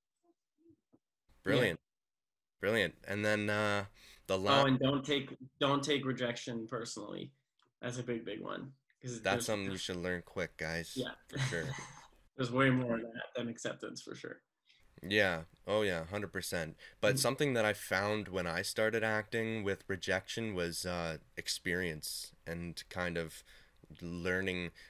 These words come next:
Speaker 1: from your rejection, and it just kind of makes you, it shapes you as an actor quicker
Speaker 2: Mm-hmm.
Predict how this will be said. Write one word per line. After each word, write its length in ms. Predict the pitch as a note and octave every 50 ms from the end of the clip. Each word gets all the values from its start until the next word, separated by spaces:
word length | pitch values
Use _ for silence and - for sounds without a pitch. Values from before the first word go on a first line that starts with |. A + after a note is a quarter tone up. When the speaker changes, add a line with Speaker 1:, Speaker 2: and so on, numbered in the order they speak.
| - -
Speaker 1:
from 720 | - - - - G2 F#2+ F#2 F#2 F#2 F2+ E2+ E2+ E2 D2 -
your 200 | E2+ F2+ F2+ E2
rejection, 680 | - F2+ D#2+ - F2 E2 D#2+ - - - F2+ E2+ E2
and 120 | D#2 D#2+
it 120 | D#2+ D#2 -
just 260 | - E2+ - - -
kind 200 | F#2 F2 F2 E2+
of 120 | E2+ D#2+
makes 500 | E2 E2 E2+ E2+ E2+ E2+ E2 - - -
you, 160 | F2+ F2 E2+
it 120 | E2 E2 -
shapes 480 | - - - - F#2 G2 G2 - -
you 100 | G#2 F#2 F2+
as 100 | F2 -
an 100 | E2+ F#2
actor 520 | E2+ E2 E2+ F2 - - - - E2 E2 _
quicker 460 | - - F2 E2 - - E2+ D#2+ D#2 -
Speaker 2:
Mm-hmm. 320 | C#3+ C#3 C#3+ C3 - C3+